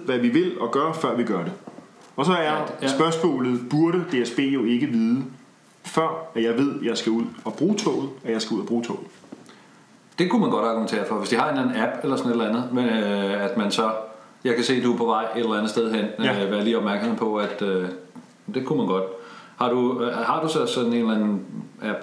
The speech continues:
Speaker 2: Er det, at bruger man, altså, er, ud over Dot-appen, hvor man køber billetter,
Speaker 1: Ja.
Speaker 2: som jeg aldrig kan få til at virke?
Speaker 1: Den virker aldrig.
Speaker 2: Nej, virker
Speaker 1: Det gør
Speaker 2: aldrig.
Speaker 1: den.
Speaker 2: Men er der nogle andre, bruger du andre, øh?
Speaker 1: Ikke til offentlig transportmiddel.
Speaker 2: Okay.
Speaker 1: Det gør jeg faktisk ikke.
Speaker 2: Fordi så kan de jo ikke rigtig, så kan de jo ikke rigtig, har de ikke rigtig nogen kanal til at fortælle dig det, kunne man sige.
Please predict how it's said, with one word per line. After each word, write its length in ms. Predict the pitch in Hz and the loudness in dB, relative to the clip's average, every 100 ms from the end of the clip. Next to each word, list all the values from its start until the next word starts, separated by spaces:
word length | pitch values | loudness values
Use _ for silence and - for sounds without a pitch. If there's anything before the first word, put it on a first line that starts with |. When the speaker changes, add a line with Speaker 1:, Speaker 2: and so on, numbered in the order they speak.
| - - - - - | -12 -20 -20 -4 0
Speaker 2:
Er 40 | |
det, 80 | 190 | 0
at 260 | - 123 - | 2 0 0
bruger 240 | 156 175 | 0 0
man, 280 | - 120 131 | -4 -2 0
altså, 240 | 120 123 113 | 2 0 0
er, 400 | 131 117 113 113 | 0 0 2 0
ud 80 | 147 | 2
over 160 | 156 127 | 2 2
Dot-appen, 520 | 123 131 135 131 131 | 0 0 0 0 2
hvor 140 | 117 | 2
man 100 | 113 | 2
køber 260 | 107 120 107 | 2 0 0
billetter, 340 | 98 104 117 135 | 0 2 0 0
Speaker 1:
Ja. 120 | 143 | 0
Speaker 2:
som 100 | 135 | 2
jeg 60 | 113 120 | 0 0
aldrig 260 | 123 151 | 0 0
kan 120 | 147 | 0
få 60 | 117 | -2
til 120 | - | 0
at 100 | 113 | 0
virke? 180 | 104 107 135 | 2 0 2
Speaker 1:
Den 120 | 156 | 2
virker 160 | 156 | 2
aldrig. 200 | 113 101 107 - - | 0 -2 -6 -8 -4
Speaker 2:
Nej, 100 | 98 - | -4 -4
virker 160 | 131 117 | 0 2
Speaker 1:
Det 60 | 107 | 2
gør 60 | 95 | 0
Speaker 2:
aldrig. 140 | 92 - | -4 -4
Speaker 1:
den. 60 | 127 123 | 0 2
Speaker 2:
Men 20 | |
er 60 | 117 | 2
der 120 | 113 | 2
nogle 220 | 110 107 | 0 0
andre, 520 | 107 147 180 165 135 113 | 0 0 0 0 0 0
bruger 120 | 120 | 0
du 60 | 117 | 0
andre, 360 | 110 143 151 135 113 | 0 0 -2 -2 -2
øh? 640 | 113 104 101 95 90 90 | -2 -2 -2 -2 -4 0
Speaker 1:
Ikke 140 | 170 185 | 0 2
til 100 | 165 | 2
offentlig 260 | 139 160 | 2 -2
transportmiddel. 420 | 139 135 135 131 123 | -4 -2 -2 -2 -6
Speaker 2:
Okay. 140 | 117 104 | -6 0
Speaker 1:
Det 80 | |
gør 80 | 147 | 2
jeg 80 | 156 | 2
faktisk 200 | 151 127 135 | 0 -4 -6
ikke. 40 | 131 - | -10 -10
Speaker 2:
Fordi 140 | - 107 | -2 0
så 100 | - | 2
kan 100 | 151 | 2
de 40 | |
jo 60 | 147 | 2
ikke 140 | 147 | 2
rigtig, 140 | 131 131 | 0 0
så 120 | 147 | -2
kan 120 | 139 | 2
de 40 | |
jo 60 | 135 | 2
ikke 120 | 135 | 2
rigtig, 220 | 131 - | 0 0
har 120 | 127 123 | 0 0
de 60 | |
ikke 140 | 131 131 | -2 -2
rigtig 200 | 123 139 | 0 2
nogen 180 | 117 110 | 2 2
kanal 280 | 110 117 | 2 0
til 100 | 117 | 0
at 60 | 117 | -2
fortælle 320 | - 117 110 | -2 -4 -2
dig 80 | 117 | -4
det, 160 | 113 - | -4 -4
kunne 140 | 113 | -4
man 100 | 104 | -4
sige. 220 | - 101 | -6 -8